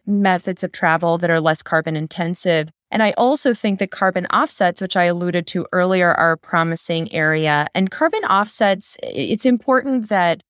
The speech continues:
we understand that there are some carbon offsets that have been controversial. They're controversial, one, because are they doing what they're supposed to be doing in all cases? And, or is it more advertising? And two, are they just giving us sort of carte blanche, uh,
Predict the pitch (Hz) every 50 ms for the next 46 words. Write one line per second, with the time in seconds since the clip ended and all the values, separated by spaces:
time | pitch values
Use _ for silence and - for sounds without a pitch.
0 | _ _ _ - 220 214 220 208 - 214 208 202 196 - - - 185 185 196 185
1 | 180 185 180 - - 180 175 - - 208 185 185 190 190 - - 185 180 175 180
2 | - - 160 160 - - 190 180 175 - - 175 170 175 156 - - 165 165 -
3 | - - 151 151 156 - 175 147 156 151 143 156 - - 208 214 233 277 294 _
4 | _ _ _ - 214 220 - 262 247 240 - 254 214 226 220 220 - 240 214 190
5 | 190 202 196 202 202 208 - - 202 175 190 185 180 170 165 180 170 175 180 175
6 | 175 170 - 170 165 - - 180 - 233 226 240 - - 226 185 208 185 208 202
7 | 190 190 185 180 180 180 - _ _ _ - - 185 - - 170 170 165 - -
8 | 240 226 226 214 - - 233 214 208 202 190 185 - - - 190 180 175 175 170
9 | 165 - - 185 180 180 180 170 170 170 180 175 165 151 - - 196 208 196 214
10 | 202 - 214 196 190 185 185 180 190 185 180 180 175 - - 175 175 175 170 -
11 | - - - - 247 233 220 220 214 214 214 - _ _ - 208 202 202 190 202
12 | 190 185 180 190 190 - - - 208 190 202 190 185 160 170 - - 196 180 180
13 | - - - - 208 190 190 - 190 185 180 175 160 156 175 180 - - - -
14 | - 196